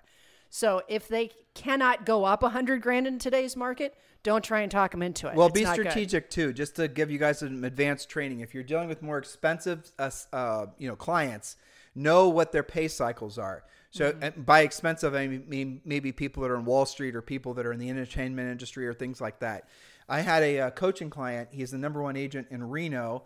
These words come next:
Speaker 2: And he would, he had a very famous actor as a client. I'm trying to remember his, his name. He's an Avenger,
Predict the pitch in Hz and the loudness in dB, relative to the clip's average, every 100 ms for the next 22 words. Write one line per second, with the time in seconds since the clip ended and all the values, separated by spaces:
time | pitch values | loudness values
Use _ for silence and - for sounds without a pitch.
0 | _ _ _ - 131 131 127 127 - 175 | _ _ _ -8 -4 -2 -2 -4 -4 -4
1 | 160 147 139 - 185 165 147 135 131 - | -2 0 0 -4 -8 -4 -2 -2 -2 -4
2 | 135 127 120 139 143 135 143 127 - 139 | -8 -8 -4 -4 -2 -4 -8 -8 -6 0
3 | 156 - 139 123 120 - 180 156 127 - | 0 -2 -8 -8 -10 -10 -6 -6 -6 -10
4 | 123 - 147 139 131 123 113 - - 131 | -16 -12 -10 -8 -8 -10 -12 -14 -18 -14
5 | 113 131 123 123 127 120 113 117 123 104 | -10 -8 -8 -8 -10 -10 -8 -8 -8 -8
6 | 90 | -14